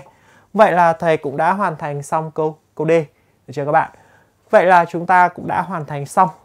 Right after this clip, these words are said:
toàn bộ bài tập số một, đúng không? Về bài tập số một thì các bạn thấy thực ra là nó cũng không có gì là quá khó. Tuy nhiên, nó đòi hỏi ở các câu B, C, D một sự quan sát trước khi các bạn làm bài, đúng không ạ? Vậy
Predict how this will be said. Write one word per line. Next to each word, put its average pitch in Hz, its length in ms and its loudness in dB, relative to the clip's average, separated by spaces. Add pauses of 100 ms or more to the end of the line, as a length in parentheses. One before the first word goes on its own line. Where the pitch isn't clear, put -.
(140)
toàn 139 180 -4
bộ 143 160 -4
bài 117 120 -8
tập 127 140 -10
số 123 160 -14
một, 147 360 -6
đúng 131 120 -10
không? 165 120 -4 (420)
Về 208 80 0
bài 190 120 4
tập 180 100 0
số 180 120 -6
một 190 260 2
thì 165 60 -10
các 185 80 -2
bạn 151 140 -2
thấy 160 160 -4
thực 180 120 -8
ra 170 160 0
là 156 80 -6
nó 127 160 -8
cũng 156 140 -10
không 165 400 -4
có 131 120 -6
gì 151 140 -8
là 120 100 -6
quá - 200 -6
khó. 131 380 2 (460)
Tuy 240 160 0
nhiên, 226 360 2 (600)
nó 175 260 4
đòi 190 180 4
hỏi 143 260 0
ở 113 60 -6
các 214 280 -2
câu 185 360 2
B, 180 40 0 (140)
C, - 160 -14
D 175 180 0 (380)
một 127 180 -10
sự 101 280 -8
quan 143 160 -6
sát 185 300 -4 (120)
trước 196 180 -10
khi 160 120 -6
các 160 60 -4
bạn 113 160 -4
làm 113 140 -8
bài, 107 280 -4 (100)
đúng 120 140 -10
không 151 100 -4
ạ? - 60 -12 (260)
Vậy 147 420 -4